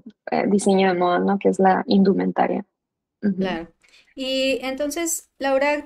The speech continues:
Speaker 2: ¿colaboran como con otras comunidades, comunidades de Baja California? No sé si nos quieras platicar un poquito más al respecto, porque creo que también estas comunidades son como un eje importante, ¿no? En la creación de,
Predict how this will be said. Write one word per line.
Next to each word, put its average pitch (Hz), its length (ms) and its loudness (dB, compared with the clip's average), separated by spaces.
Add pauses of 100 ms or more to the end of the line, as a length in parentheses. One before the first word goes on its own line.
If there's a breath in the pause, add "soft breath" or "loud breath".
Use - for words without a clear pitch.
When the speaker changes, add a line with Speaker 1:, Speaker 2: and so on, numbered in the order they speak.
Speaker 2:
¿colaboran 254 640 0
como 202 640 -2
con 208 160 -6
otras 247 400 -2
comunidades, 233 680 -6
comunidades 208 640 -4
de 233 60 -6
Baja 208 240 -6
California? 226 540 -10
No 320 100 -4
sé 320 120 -10
si 311 80 -8
nos 247 180 -4
quieras 240 200 -4
platicar 226 400 -6
un 240 80 -6
poquito 226 340 -8
más 214 240 -6
al 240 80 -6
respecto, 220 480 -8
porque 208 240 -10
creo 220 140 -6
que 262 80 -2
también 233 640 -2 (240 loud breath)
estas 240 440 -2
comunidades 220 680 -2
son 226 140 -8
como 220 200 -6
un 220 140 -2
eje 226 220 -4
importante, 196 600 -6
¿no? 240 160 -6
En 208 220 -6
la 185 140 -6
creación 185 420 -10
de, 196 320 -6